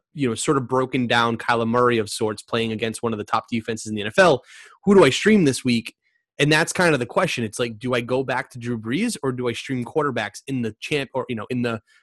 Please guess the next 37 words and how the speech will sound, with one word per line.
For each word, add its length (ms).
quarterfinals 840
of 260
the 80
playoffs? 400
Like, 80
this 140
is 100
it. 240
Like, 160
this, 160
you 140
know, 80
you 220
either 180
play 260
the 80
guy 200
or 40
you 160
don't. 340
And 120
if 100
you 80
don't, 240
and 100
you, 200
or 100
if 160
you 80
do 220
and 80
he 40
doesn't 320
play 200
well, 260
that's 120
it. 120